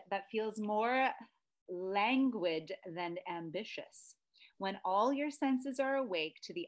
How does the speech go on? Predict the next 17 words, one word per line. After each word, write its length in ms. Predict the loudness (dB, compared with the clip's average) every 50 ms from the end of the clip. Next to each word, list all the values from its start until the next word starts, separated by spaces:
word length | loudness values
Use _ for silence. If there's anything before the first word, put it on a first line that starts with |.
| -2 0
unlimited 600 | 0 2 4 2 2 2 2 0 0 -4 -8 -8
possibilities 760 | 0 0 0 0 0 -6 -6 -4 -2 -2 -2 0 -2 -2 -4 -6 _ -4 -4
of 140 | -4 -4 -6 -10 _ -12
the 40 | -8
universe. 680 | -8 -8 -8 -8 -8 -8 -8 -10 -8 -10 -14 -18 -18 _ _ _ _ _ -20 _ _ _ -8
These 340 | -2 2 4 4 4 2 -2
times 360 | -2 4 4 6 6 6 4 0
are 80 | -2 -4 -2
precious 440 | 0 0 0 2 0 -4 -4 -4 -4 -8 -10 -6 -4
and 160 | -4 -4 -6 -10 _ 0
only 400 | 0 2 2 4 4 4 4 2 -2 -4 0
come 360 | 2 4 4 2 2 -2 -4
when 200 | -4 -4 -4 -4
you're 120 | -6 -6 -4 -4
in 180 | -2 -2 -2
your 200 | 0 -2 -2 -2 -2
authentic 560 | -6 -6 -4 -4 -4 -4 -4 -6 -8 -10 -10